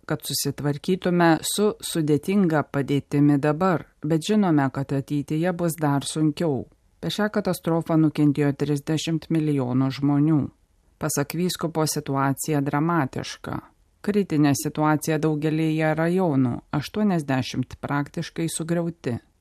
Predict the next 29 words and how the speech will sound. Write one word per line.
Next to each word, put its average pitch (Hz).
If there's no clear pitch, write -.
Tokių 185
liūčių 214
nebuvo 202
trisdešimt 170
metų. 123
Paskaičiuota, 156
kad 143
aukų 170
jau 180
virš 160
tūkstančio, -
tarp 143
jų 185
trys 143
šimtai 135
vaikų, 147
sužeistųjų 202
yra 180
apie 170
du 156
tūkstančius. -
Sugriauta 170
virš 170
milijono 143
namų, 139
sugadinta 185
virš 165
trijų 175
tūkstančių 139